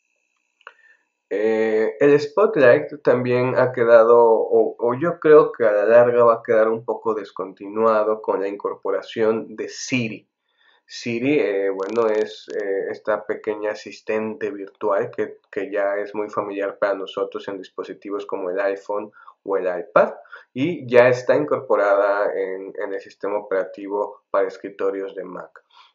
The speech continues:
Y a Siri vamos a acceder justamente, eh, en nuestro menú superior, eh, tenemos este pequeño circulito,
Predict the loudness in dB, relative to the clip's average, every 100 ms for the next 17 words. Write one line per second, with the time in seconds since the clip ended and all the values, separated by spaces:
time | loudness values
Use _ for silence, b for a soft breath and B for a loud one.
0 | -4 -2 2 2 0 -4 -2 2 2 2
1 | 0 0 4 6 6 4 -6 -2 0 2
2 | 0 0 0 0 0 0 -2 -2 -4 -4
3 | -8 -6 -4 -2 -4 -2 0 0 2 0
4 | -2 -6 -2 0 4 4 2 0 -2 -2
5 | -4 -8 -6 -6 -6 -8 -8 -6 -8 -8
6 | -8 -8 -8 -10 -8 -10 -10 -6 -4 -4